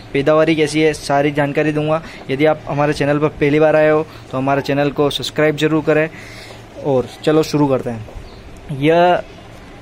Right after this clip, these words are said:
धानिया कंपनी की डीएमएच बयासी पचपन को राजस्थान के अंतर्गत, राजस्थान के अंदर महानायक की उपाधि मिली है। ये उपाधि किस लिए मिली है?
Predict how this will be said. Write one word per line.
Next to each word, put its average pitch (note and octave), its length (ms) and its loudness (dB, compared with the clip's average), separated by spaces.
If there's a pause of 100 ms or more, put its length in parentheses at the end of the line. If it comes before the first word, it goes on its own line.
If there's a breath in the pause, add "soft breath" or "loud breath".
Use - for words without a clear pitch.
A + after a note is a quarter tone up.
धानिया D3 260 2
कंपनी D3 320 -2
की E3 100 0
डीएमएच D3 380 0
बयासी C#3+ 360 0
पचपन D3 380 -2
को C#3+ 140 -2 (340)
राजस्थान D3 560 0
के D#3 100 -2
अंतर्गत, D3 440 0 (180)
राजस्थान D3 500 -2
के E3 280 0
अंदर D3+ 480 2
महानायक D3+ 480 0
की D#3+ 80 0
उपाधि C3+ 280 0
मिली A#2+ 240 -4
है। A2+ 120 -6 (360 loud breath)
ये D3 80 2
उपाधि D#3+ 320 2
किस E3 180 -2
लिए F3 140 2
मिली E3+ 240 2
है? F3 160 0